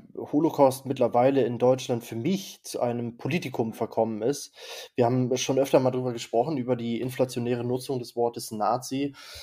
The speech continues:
Wenn man jetzt mal ganz, ganz nüchtern daran geht, was haben die Nazis in Deutschland gemacht und wem wirft man Nazi an den Kopf, dann wird man feststellen, dass da schon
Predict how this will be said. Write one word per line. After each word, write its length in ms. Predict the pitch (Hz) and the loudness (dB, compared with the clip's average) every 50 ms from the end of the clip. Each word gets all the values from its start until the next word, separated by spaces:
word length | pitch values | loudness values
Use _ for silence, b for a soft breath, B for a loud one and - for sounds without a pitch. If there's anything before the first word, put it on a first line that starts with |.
| B B | B B
Wenn 100 | B 113 | B 0
man 340 | 113 117 123 117 104 - - - _ | 2 2 2 0 -2 -6 -10 -16 _
jetzt 280 | - - 98 117 - - | -8 -4 -4 -4 0 4
mal 180 | 127 123 120 | 6 6 6
ganz, 500 | 120 - 127 131 139 - - - - - - - - _ _ _ _ - | 6 6 4 4 2 0 -4 -8 -10 -12 -12 -14 -16 _ _ _ _ 6
ganz 380 | - 135 131 139 135 - - 139 | 6 6 6 6 2 -2 0 4
nüchtern 400 | 135 151 160 156 - 139 123 113 | 6 6 6 8 8 8 10 8
daran 320 | 113 107 110 117 143 139 | 6 6 4 2 0 2
geht, 360 | 135 135 139 135 123 104 92 | 2 2 2 2 -2 -4 -2
was 140 | 120 127 - | -2 0 2
haben 200 | 135 123 123 120 | 2 2 2 2
die 100 | 120 117 | 0 2
Nazis 400 | 117 110 117 127 127 139 135 127 | 2 4 4 4 2 -2 -2 -2
in 80 | 120 117 | 0 2
Deutschland 340 | 117 123 123 - - 120 | 4 4 4 2 -2 -4
gemacht 480 | 127 113 107 107 117 147 - - - B B B B B B B | -4 0 2 2 2 2 0 -4 -18 B B B B B B B
und 320 | B - 117 113 110 - 73 | B 0 0 0 0 -2 -4
wem 360 | 110 110 120 127 131 135 127 | -4 0 2 2 2 2 2
wirft 260 | 127 131 135 127 131 - | 2 2 2 2 0 0
man 300 | 123 117 117 113 - - | 2 2 2 2 -2 -4
Nazi 440 | 104 113 113 117 123 131 131 - 101 | -4 0 0 2 0 0 0 0 0
an 100 | 107 113 | 0 0
den 140 | 113 117 113 | 0 -4 -2
Kopf, 260 | - 131 131 127 - | -2 -2 -2 -2 -2
dann 200 | - 117 113 107 | 0 0 0 2
wird 160 | 113 113 - | 0 0 0
man 120 | 120 117 117 | 0 -2 0
feststellen, 460 | - 135 127 127 - - 117 113 110 | 0 -2 -2 2 4 4 4 4 4
dass 140 | 110 113 - | 0 -2 0
da 100 | 127 123 | -2 -2
schon 480 | - - 123 120 123 120 117 117 B | 0 2 2 2 2 0 -2 -4 B